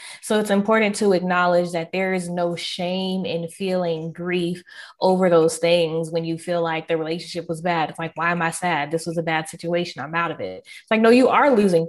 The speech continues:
things. So it's in-, important to acknowledge that. You know, my, my process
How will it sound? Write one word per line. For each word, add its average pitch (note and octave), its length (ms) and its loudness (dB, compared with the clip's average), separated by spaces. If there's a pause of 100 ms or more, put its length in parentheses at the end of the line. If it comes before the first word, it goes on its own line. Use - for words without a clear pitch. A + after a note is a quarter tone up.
things. - 300 -8
So G#3 100 4
it's G#3 140 2
in-, G#3 320 2
important G#3+ 400 0
to F#3 140 0
acknowledge E3 480 -2
that. D3+ 280 -6 (480)
You G#3+ 180 -2
know, F#3 160 2
my, G#3+ 260 0
my A3+ 300 -6
process G#3 800 -2